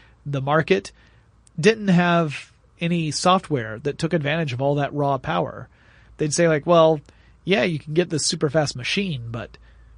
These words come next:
what good is that? I mean, there's no software that really takes advantage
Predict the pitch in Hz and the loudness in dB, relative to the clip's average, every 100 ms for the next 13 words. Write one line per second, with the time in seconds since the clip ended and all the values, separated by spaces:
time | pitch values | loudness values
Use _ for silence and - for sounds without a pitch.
0 | - 151 160 143 170 147 165 170 131 131 | -10 0 0 4 2 2 2 2 0 -8
1 | 135 143 135 160 156 - 165 160 160 139 | -6 -4 0 2 2 4 2 2 0 0
2 | 131 127 - 143 156 151 131 147 139 127 | -2 -4 -4 2 2 2 -2 -4 -4 -6
3 | 135 143 135 123 | -4 -6 -6 -8